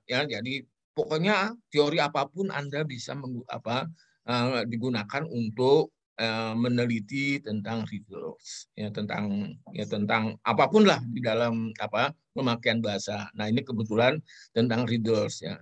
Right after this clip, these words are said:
Jadi biasanya riddles itu, itu adalah pertanyaan ya, pertanyaan yang biasanya menyesatkan ya,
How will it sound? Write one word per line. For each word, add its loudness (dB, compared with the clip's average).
Jadi 4
biasanya 6
riddles 2
itu, -20
itu 4
adalah 8
pertanyaan 2
ya, 2
pertanyaan 0
yang 2
biasanya 0
menyesatkan -4
ya, -2